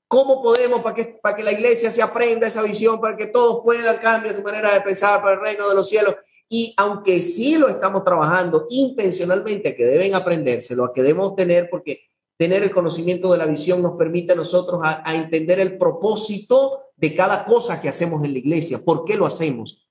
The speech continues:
¿Por qué estamos pasando ese tiempo haciendo lo que estamos haciendo? ¿Ok?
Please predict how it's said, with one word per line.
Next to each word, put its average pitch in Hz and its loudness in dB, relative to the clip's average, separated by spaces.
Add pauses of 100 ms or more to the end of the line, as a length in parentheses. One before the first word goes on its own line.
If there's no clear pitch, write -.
(120)
¿Por 170 0
qué 240 0
estamos 202 -2
pasando 190 0
ese 175 -2
tiempo 160 -4 (200)
haciendo 175 0
lo - -2
que 127 -12
estamos 131 -8
haciendo? 104 -10 (220)
¿Ok? 160 0